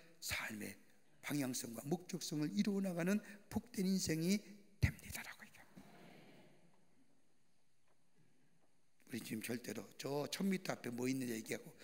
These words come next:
"열심히 뛰어가라." 하지 않습니다. "얘야, 저 천 미터 앞에 뭐가 있니? 네가 열심히 뛰어가기만 하면 되는 거야." 이런 얘기 하지 않습니다. "야, 앞에 물이 있으니 건너뛰어라. 층계가 있으니 올라서야 되느니라.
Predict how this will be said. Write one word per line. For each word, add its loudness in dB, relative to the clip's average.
"열심히 2
뛰어가라." -4
하지 -8
않습니다. -8
"얘야, 2
저 6
천 0
미터 -4
앞에 -4
뭐가 -4
있니? -4
네가 -4
열심히 4
뛰어가기만 0
하면 -2
되는 -2
거야." -4
이런 -6
얘기 -10
하지 -10
않습니다. -10
"야, -6
앞에 -12
물이 -6
있으니 -4
건너뛰어라. 0
층계가 6
있으니 2
올라서야 -4
되느니라. -12